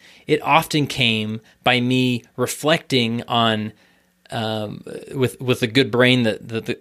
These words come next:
that the Lord gave me, and researching information, getting more information, and then formulating a thought and idea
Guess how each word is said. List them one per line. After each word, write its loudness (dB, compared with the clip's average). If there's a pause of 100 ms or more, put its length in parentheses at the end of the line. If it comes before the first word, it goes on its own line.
that -12
the -4
Lord 0
gave 2
me, -2 (480)
and 0 (240)
researching 4
information, -2 (220)
getting 4
more 0
information, -2
and -4
then 0
formulating 0
a -8
thought 0
and -10
idea 0